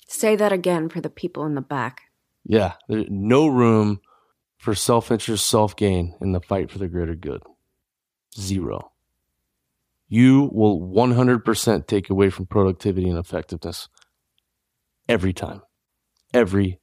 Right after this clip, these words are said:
Speaker 2: time. And so that's why, back to the humility, you know, regardless of the things that I've done publicly or in entertainment or whatever,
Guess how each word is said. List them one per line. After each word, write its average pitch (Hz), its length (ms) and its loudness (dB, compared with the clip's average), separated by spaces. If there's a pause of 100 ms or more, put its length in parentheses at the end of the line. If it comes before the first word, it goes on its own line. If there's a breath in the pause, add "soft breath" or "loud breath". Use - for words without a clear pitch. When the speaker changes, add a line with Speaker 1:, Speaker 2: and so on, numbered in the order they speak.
(140)
Speaker 2:
time. 65 260 -6 (760)
And 101 140 -4
so 131 140 2
that's 120 220 0
why, 110 360 2 (680)
back 113 240 -2
to 120 100 -6
the 104 120 -2
humility, 101 680 0 (320)
you 107 80 -2
know, - 20 2
regardless 127 600 2
of 110 260 0
the 110 80 -4
things 123 380 0
that 110 200 4
I've 101 260 0
done 101 520 2 (840)
publicly 98 640 -2
or 92 220 -4
in 95 140 -2
entertainment 98 800 -2
or 92 140 -6
whatever, 98 560 0